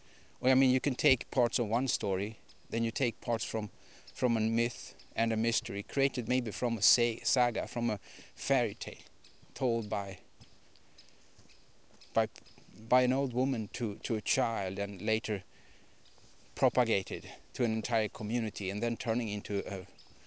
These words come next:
a written fable, and eventually becoming a religion. So you don't really have to say that priests created religions. Priests might have studied the people,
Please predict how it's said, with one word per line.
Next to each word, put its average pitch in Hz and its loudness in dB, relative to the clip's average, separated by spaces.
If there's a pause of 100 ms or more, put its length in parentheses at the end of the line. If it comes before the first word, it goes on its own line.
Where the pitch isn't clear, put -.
(460)
a 117 2
written 113 0
fable, 101 0
and 120 0
eventually 120 0
becoming 107 -4
a 123 0
religion. 135 -2 (2250)
So - 2
you 131 6
don't 175 6
really 151 6
have 113 0
to 113 -4
say 104 2
that 101 -4
priests - 0
created 107 -2
religions. 101 -2 (840)
Priests 156 4
might 117 0
have 101 -2
studied 131 2
the 92 -6
people, 104 -4